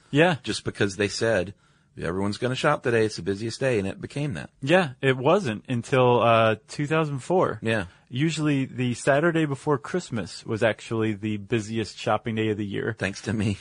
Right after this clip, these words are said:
Speaker 1: But the Retail Federation and all the retailers were like, "Well, we can't just, we can't tout that as the, the, the busiest shopping day of the year. We wanna, like,
Speaker 2: Yeah.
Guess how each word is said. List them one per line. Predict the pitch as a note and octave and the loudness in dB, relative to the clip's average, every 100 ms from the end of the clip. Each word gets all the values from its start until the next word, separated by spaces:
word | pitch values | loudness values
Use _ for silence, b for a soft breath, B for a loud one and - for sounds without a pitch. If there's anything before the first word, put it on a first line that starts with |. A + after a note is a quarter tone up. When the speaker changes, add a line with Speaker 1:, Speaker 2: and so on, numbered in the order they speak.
| - | -2
Speaker 1:
But | - B2+ | 2 4
the | C#3 | 4
Retail | B2 D#3+ - E3+ D3+ | 6 2 4 4 4
Federation | - D3+ C#3+ C3+ C3+ C3 C#3+ C3+ | 4 2 4 4 2 0 -2 0
and | B2 G#2 | 0 2
all | A#2 B2+ B2+ | 4 4 4
the | A#2+ | 0
retailers | B2+ F#3+ - C3+ C3 B2 | 0 -2 2 4 4 2
were | B2+ | 0
like, | B2 A#2 G#2+ - _ b b - | 4 4 4 0 _ b b -2
"Well, | B2 B2 A#2 | 2 4 2
we | C#3+ | -4
can't | - C#3+ | -4 -6
just, | - B2 - | -6 -10 -8
we | C3+ | -8
can't | C3 E3 - | -4 -4 -4
tout | - C3 C3+ - A#2 | -2 2 4 2 0
that | B2+ D#3 A#2+ | 2 2 0
as | A#2 | -4
the, | - A2+ - | -4 -4 -6
the, | - A2+ G2 _ _ - | -4 -4 -4 _ _ -10
the | A2 | -6
busiest | G2 A#2 G#2 A2 - | -2 -2 0 -2 2
shopping | A2+ - A2+ | 2 2 -2
day | A2+ | 0
of | A2+ | 0
the | A2+ | 0
year. | C3+ | 0
We | D3+ | 2
wanna, | D3+ C#3+ B2 | 2 2 4
like, | A2+ - b b | 2 2 b b
Speaker 2:
Yeah. | F#2+ | 0